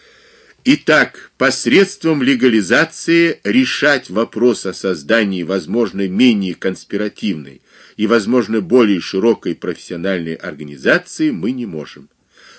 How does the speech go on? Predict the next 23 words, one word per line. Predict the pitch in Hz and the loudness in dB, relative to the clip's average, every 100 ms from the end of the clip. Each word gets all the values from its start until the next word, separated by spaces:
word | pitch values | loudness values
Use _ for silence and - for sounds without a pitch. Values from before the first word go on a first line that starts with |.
| - | -4
Но | 101 | 0
были | 113 127 120 | 2 4 6
бы | 104 107 107 | 4 2 2
очень | 135 120 - - 78 | 4 2 0 -10 -6
рады, | 82 135 175 208 208 _ - - | 0 0 0 -2 -4 _ -20 -8
если | - 107 113 | -4 -4 -4
бы | 90 95 | -4 -4
Зубатовы | 76 107 98 113 - 92 85 | -4 0 2 2 0 -8 -8
и | - 82 - | -10 -14 -2
Озеровы | 123 190 143 110 80 78 - _ _ | 2 2 2 -2 -2 -6 -10 _ _
открыли | 135 170 - 139 185 | -4 -4 -2 -2 0
нам | 185 190 185 | 0 0 -2
хотя | 185 101 - 104 117 | -4 -6 -2 0 0
частичную | 120 - - - 214 - 165 117 | -2 -6 -8 -6 -8 -6 -6 -4
возможность | 95 82 113 127 139 - | -4 -4 -6 -6 -10 -10
такого | - 110 110 | -8 -6 -6
решения, | 104 - 98 98 98 - _ _ | -6 -4 -4 -4 -6 -10 _ _
для | - 80 | -12 -10
чего | - 82 | -6 -6
нам | 82 78 | -6 -8
следует | - 90 85 87 | -8 -6 -4 -6
как | - 85 - | -6 -12 -6
можно | 92 95 98 | -6 -4 -4